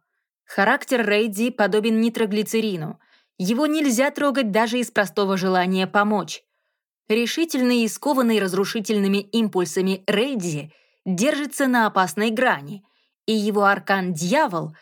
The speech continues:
прекрасно выражает это фундаментальное свойство. Карта представляет конфликт, разделение, раздутое эго и страсти. Самые экстремальные черты, которые могут проявиться у, как правило, теплого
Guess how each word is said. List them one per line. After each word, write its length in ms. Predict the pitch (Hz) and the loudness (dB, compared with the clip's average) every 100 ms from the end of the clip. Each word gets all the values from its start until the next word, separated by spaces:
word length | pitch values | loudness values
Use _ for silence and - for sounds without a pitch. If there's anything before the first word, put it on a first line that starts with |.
| _ _ | _ _
прекрасно 540 | - 339 320 320 311 302 | -6 0 2 2 0 0
выражает 540 | 294 269 196 202 226 | 2 0 0 0 -2
это 140 | 214 | -6
фундаментальное 1000 | 185 208 202 202 190 185 185 185 196 208 | -4 -2 0 0 0 0 2 0 2 0
свойство. 640 | 214 196 190 - - 165 - _ _ _ _ _ _ | -2 -2 -4 -4 -8 -8 -8 _ _ _ _ _ _
Карта 320 | - 269 - | -2 0 -2
представляет 640 | - 320 - 240 247 269 269 | -6 -8 -2 -2 0 -2 0
конфликт, 720 | 233 202 - 190 226 - - _ - | -2 -2 -2 -4 -4 -8 -18 _ -2
разделение, 920 | 285 247 202 175 165 170 196 254 254 _ - | -2 0 -2 -2 -2 -2 0 -2 -6 _ 0
раздутое 720 | 220 220 233 330 269 233 - | 0 2 -2 0 0 0 -2
эго 420 | 190 180 170 220 - - | -2 -2 -2 -4 -4 -6
и 80 | |
страсти. 720 | 226 - 285 240 - - 180 _ _ _ _ _ | -6 -2 -2 -2 -4 -12 -14 _ _ _ _ _
Самые 520 | - 302 320 320 311 - | -6 -2 0 0 -2 -4
экстремальные 720 | 262 - 277 285 269 185 180 | -6 -2 0 2 0 0 -2
черты, 540 | 160 180 - 247 311 - _ _ | -2 -6 -4 -4 -4 -10 _ _
которые 380 | 170 220 302 339 | -4 -2 0 0
могут 340 | 302 285 294 | 0 0 -2
проявиться 760 | 254 220 202 202 - - 294 - | 0 0 0 -4 -4 0 0 0
у, 260 | 208 202 | 0 0
как 240 | 185 202 - | 0 -4 0
правило, 360 | 208 190 196 | -2 0 -2
теплого 680 | 175 - 285 269 185 151 156 | -2 -2 -2 -4 -6 -6 -10